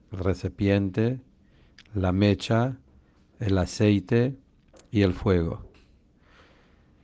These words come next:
Pero lo que uno necesita es encender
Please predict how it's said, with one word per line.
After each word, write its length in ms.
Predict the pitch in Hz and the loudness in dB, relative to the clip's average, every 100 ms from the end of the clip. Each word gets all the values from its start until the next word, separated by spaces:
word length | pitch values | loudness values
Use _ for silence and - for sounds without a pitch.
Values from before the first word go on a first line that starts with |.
| - | -4
Pero 240 | - 104 98 | 4 6 6
lo 140 | 95 | 4
que 100 | 107 | 4
uno 220 | 117 131 | 4 6
necesita 800 | 110 - 98 - 139 135 110 110 | 4 0 -4 -4 -4 0 2 2
es 320 | 101 98 107 | 2 0 -2
encender 1120 | - 98 92 80 - 92 90 98 139 107 120 | -4 -2 -2 -2 -2 -2 2 4 6 4 0